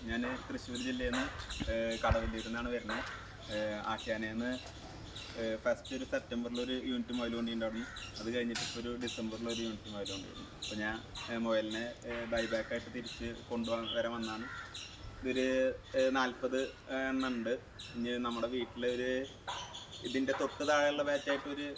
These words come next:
മുപ്പത്തഞ്ചെണ്ണം കിടക്കുന്നുണ്ട്. അതിൻ്റെ തൊട്ട് താഴെ ആയിട്ട് ഒരു മുപ്പത്തഞ്ചെണ്ണം കിടക്കുന്നുണ്ട്. പിന്നെ അടുത്ത, ഏഹ്, ചെറിയ കുട്ടികളുണ്ട്. അപ്പോൾ നമ്മള് മുയല്, നമ്മള് പറഞ്ഞു കഴിഞ്ഞാൽ ഇതിനൊരു മാർക്കറ്റ് വേണം. മാർക്കറ്റ് ഇല്ലാതെ നമ്മളിത് എടുത്തിട്ട് ഒരു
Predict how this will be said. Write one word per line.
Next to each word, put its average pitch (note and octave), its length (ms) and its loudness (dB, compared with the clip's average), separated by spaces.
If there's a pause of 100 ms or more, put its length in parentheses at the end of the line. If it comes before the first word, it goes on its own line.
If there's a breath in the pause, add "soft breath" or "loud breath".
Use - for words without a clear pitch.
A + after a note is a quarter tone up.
(320)
മുപ്പത്തഞ്ചെണ്ണം G3 540 2
കിടക്കുന്നുണ്ട്. B2+ 360 0
അതിൻ്റെ B2+ 180 2
തൊട്ട് C3 220 2
താഴെ C3 260 4 (440)
ആയിട്ട് C3+ 200 2 (100)
ഒരു - 120 8
മുപ്പത്തഞ്ചെണ്ണം A#2+ 580 0
കിടക്കുന്നുണ്ട്. A2+ 360 -4 (440)
പിന്നെ A2+ 240 0
അടുത്ത, - 260 -4 (380)
ഏഹ്, A#2+ 260 2
ചെറിയ A#2 260 2
കുട്ടികളുണ്ട്. G#2+ 600 -4 (1080)
അപ്പോൾ A2 180 0 (100)
നമ്മള് A2 280 2 (220)
മുയല്, B2 340 2 (280)
നമ്മള് D3+ 240 0 (400)
പറഞ്ഞു D3+ 260 2
കഴിഞ്ഞാൽ D#3 260 -4
ഇതിനൊരു F3+ 380 0 (420)
മാർക്കറ്റ് E3 800 -2
വേണം. A2 180 2 (220)
മാർക്കറ്റ് - 460 -2
ഇല്ലാതെ D#3 340 0
നമ്മളിത് C#3 380 -4
എടുത്തിട്ട് - 300 -8 (200)
ഒരു C3 160 -2